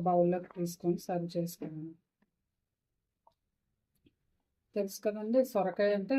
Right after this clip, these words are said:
వాటర్ కంటెంట్, వాటర్ కూడా ఎక్కువ ఉంటది అంటారు కదండి. So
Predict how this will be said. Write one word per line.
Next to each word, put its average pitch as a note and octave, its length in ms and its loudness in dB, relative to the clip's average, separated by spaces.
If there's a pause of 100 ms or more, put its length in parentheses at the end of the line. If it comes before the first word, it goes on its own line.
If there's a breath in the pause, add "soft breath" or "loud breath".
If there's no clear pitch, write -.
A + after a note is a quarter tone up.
(120)
వాటర్ F#3+ 320 -2
కంటెంట్, F3+ 380 0 (120)
వాటర్ F#3+ 320 2
కూడా G3 160 0
ఎక్కువ G3 280 -6
ఉంటది F#3 260 -4
అంటారు F3+ 280 -6
కదండి. F3 320 0 (580 soft breath)
So - 80 -4